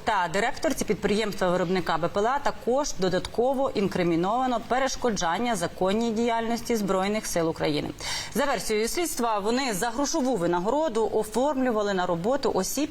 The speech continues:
та забезпечували їм бронювання, фактично блокуючи можливість їх мобілізації до лав Збройних сил України.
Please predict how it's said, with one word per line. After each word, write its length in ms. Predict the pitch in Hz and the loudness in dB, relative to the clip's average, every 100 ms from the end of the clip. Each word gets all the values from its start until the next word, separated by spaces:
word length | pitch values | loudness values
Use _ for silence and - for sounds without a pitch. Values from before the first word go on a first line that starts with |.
| - | -2
та 160 | 233 | -2
забезпечували 760 | 240 185 185 - 254 - 247 196 | 0 0 0 0 0 0 0 0
їм 260 | 151 190 202 - - | 0 0 -2 -6 -6
бронювання, 720 | 165 185 190 180 190 160 151 - - | 0 2 2 0 0 -2 -4 -4 -6
фактично 460 | - 262 - 220 | -2 -2 0 0
блокуючи 600 | 175 247 - 180 214 - | 0 -2 0 0 2 0
можливість 580 | 175 147 170 196 202 - | 0 0 0 0 -2 -2
їх 140 | 180 | 0
мобілізації 640 | 170 147 151 165 196 202 220 | 0 0 0 0 0 0 0
до 200 | 190 196 - - - | 0 -2 -4 -6 -2
лав 260 | 170 202 | 0 0
Збройних 440 | 202 143 160 160 - | -2 0 2 2 0
сил 180 | 151 151 | 0 0
України. 440 | - 160 - | 0 -2 -2